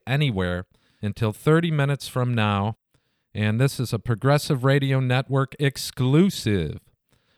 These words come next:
as my musical segment will be an original tune I co-wrote and performed on, and it will be played to the public for the first time ever.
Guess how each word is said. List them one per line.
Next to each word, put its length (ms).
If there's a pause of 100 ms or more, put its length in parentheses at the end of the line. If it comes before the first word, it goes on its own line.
(220)
as 360
my 140
musical 480
segment 540
will 160
be 280
an 140
original 480
tune 400
I 80
co-wrote 720
and 340
performed 500
on, 300 (680)
and 480 (120)
it 160
will 140
be 160
played 540
to 100
the 80
public 460
for 160
the 100
first 480
time 480 (140)
ever. 560